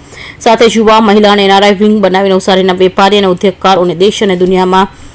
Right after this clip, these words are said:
નામના મળે એવા પ્રયાસો થશે. જ્યારે નવસારી મહાનગરપાલિકા બની રહી છે, ત્યારે સધન ગુજરાત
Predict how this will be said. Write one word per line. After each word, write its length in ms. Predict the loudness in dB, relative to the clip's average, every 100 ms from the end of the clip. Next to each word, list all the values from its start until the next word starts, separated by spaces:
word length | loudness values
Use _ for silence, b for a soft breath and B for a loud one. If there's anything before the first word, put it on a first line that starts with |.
| B B B
નામના 340 | 0 2 2
મળે 180 | 0 2
એવા 120 | 0
પ્રયાસો 380 | 2 0 0 -2
થશે. 260 | -4 -2 -2
જ્યારે 200 | -2 -2
નવસારી 360 | -4 -4 -2
મહાનગરપાલિકા 680 | -2 -2 -2 -2 -2 0 -2
બની 200 | -2 0
રહી 200 | 0 0
છે, 220 | 0 0
ત્યારે 200 | 0 0
સધન 280 | 0 0 0
ગુજરાત 380 | 0 -2 0 -2